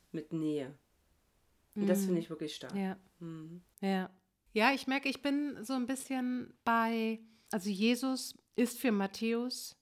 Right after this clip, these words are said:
Speaker 2: der versprochene, der verheißene Prophet
Speaker 1: Mhm.
Speaker 2: vom Deuteronomium, vom, also vom fünften Buch Mose achtzehn. Der Prophet, auf den wir hören sollen
Speaker 1: Mhm.
Speaker 2: oder auf den das Volk Israel hören soll, auf den sollt ihr hören.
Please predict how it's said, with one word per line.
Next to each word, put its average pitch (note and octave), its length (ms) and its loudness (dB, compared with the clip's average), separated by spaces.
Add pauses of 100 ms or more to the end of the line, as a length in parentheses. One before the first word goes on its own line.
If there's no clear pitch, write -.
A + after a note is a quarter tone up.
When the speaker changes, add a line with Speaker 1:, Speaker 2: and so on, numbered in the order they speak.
(120)
Speaker 2:
der G3 100 0
versprochene, A3 800 0
der F3+ 120 -2
verheißene G3+ 680 0
Prophet G#3+ 760 -2
Speaker 1:
Mhm. F#3 440 0
Speaker 2:
vom G3 240 -4
Deuteronomium, G#3 1000 0
vom, F#3+ 220 -4 (300)
also E3+ 220 -8
vom F#3 180 -8
fünften G#3 440 -6
Buch F3+ 200 -14
Mose F#3 320 -4
achtzehn. B3+ 800 -6 (160)
Der G#3+ 140 4
Prophet, A#3 880 0 (260)
auf - 140 -10
den G#3 260 4
wir G3 180 4
hören G3 360 6
sollen D#3 400 -4
Speaker 1:
Mhm. D#3 60 -6
Speaker 2:
oder E3 120 -6
auf F3 100 -10
den F#3 140 -2
das F#3 160 -2
Volk F#3+ 240 -2
Israel G3 540 -2
hören G3 400 2
soll, D3+ 240 -8
auf F3 140 -12
den G#3+ 320 6
sollt F#3 280 -2
ihr F3 180 -2
hören. F3 460 -2